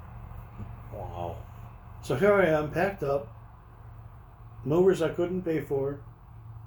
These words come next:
Speaker 2: nowhere to go, no job, no home, no nothing.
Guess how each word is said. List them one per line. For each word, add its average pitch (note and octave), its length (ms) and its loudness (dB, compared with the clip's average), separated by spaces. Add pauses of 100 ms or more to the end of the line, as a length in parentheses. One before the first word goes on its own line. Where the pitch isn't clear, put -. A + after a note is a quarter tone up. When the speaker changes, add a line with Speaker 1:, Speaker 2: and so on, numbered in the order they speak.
(720)
Speaker 2:
nowhere D3+ 480 4
to E3+ 100 0
go, C3 280 -2 (1300)
no D#3 260 2
job, C3+ 420 2 (960)
no E3 260 4
home, C#3 420 2 (840)
no E3 240 4
nothing. C#3 460 0